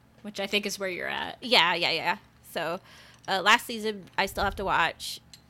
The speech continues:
Speaker 2: And there are probably other T V shows that I'm not thinking of, but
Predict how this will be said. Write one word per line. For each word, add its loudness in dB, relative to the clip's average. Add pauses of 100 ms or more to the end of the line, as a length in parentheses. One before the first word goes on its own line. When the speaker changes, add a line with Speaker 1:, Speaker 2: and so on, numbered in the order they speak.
(300)
Speaker 2:
And 2
there 0
are -4
probably 2
other 2
T -8
V -6
shows -4
that -6
I'm -4
not -4
thinking -6
of, 2
but 0